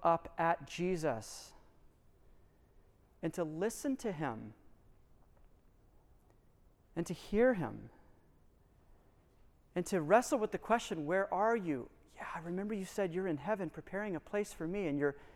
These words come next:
in me preparing a place for you." Friends, we often think that belief and faith are just things that are gonna automatically happen when your day comes. You're gonna get struck by lightning and you're a passive victim. Yes, faith is a gift of God,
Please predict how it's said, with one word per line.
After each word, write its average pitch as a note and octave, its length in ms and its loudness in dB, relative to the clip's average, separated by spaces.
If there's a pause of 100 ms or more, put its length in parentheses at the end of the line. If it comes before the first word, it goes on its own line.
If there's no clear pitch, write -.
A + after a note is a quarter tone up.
(140)
in F#3 240 4
me G#3+ 200 4
preparing F#3 580 2 (440)
a D#3+ 60 0
place - 500 4
for - 160 -2
you." D3 400 4 (1160)
Friends, G3+ 220 6
we F#3 120 10
often F#3+ 320 12
think F#3+ 300 8
that D#3 340 12
belief D#3+ 380 10
and D#3+ 140 6
faith E3+ 300 10
are D#3 60 6
just D3+ 280 2
things D#3+ 220 4
that E3 100 4
are D3 80 4
gonna D3 180 4
automatically D#3 600 4
happen D#3+ 340 2
when C#3 100 0
your D3+ 140 2
day D3+ 200 2
comes. C#3+ 400 0
You're C#3+ 80 0
gonna D#3 140 0
get D3 140 0
struck - 320 2
by D#3+ 100 6
lightning D#3 380 4
and C#3 80 0
you're D#3 100 4
a C#3+ 60 2
passive F3 500 2
victim. B2+ 560 -2
Yes, F3+ 380 8 (340)
faith G#3 240 8
is G3 100 4
a F#3+ 60 2
gift F3 340 2
of D#3 140 -2
God, C3 340 4